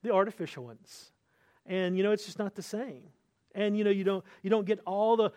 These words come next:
the characteristics of that live tree. And you think about a, an artificial tree, it looks like a tree.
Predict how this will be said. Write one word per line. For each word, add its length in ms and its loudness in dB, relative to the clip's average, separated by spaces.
the 80 0
characteristics 800 -4
of 140 -2
that 220 -2
live 440 2
tree. 560 -4
And 280 -2
you 140 -2
think 180 0
about 200 4
a, 280 0
an 120 -6
artificial 440 -4
tree, 340 -4
it 100 0
looks 300 -2
like 160 -6
a 60 -10
tree. 480 0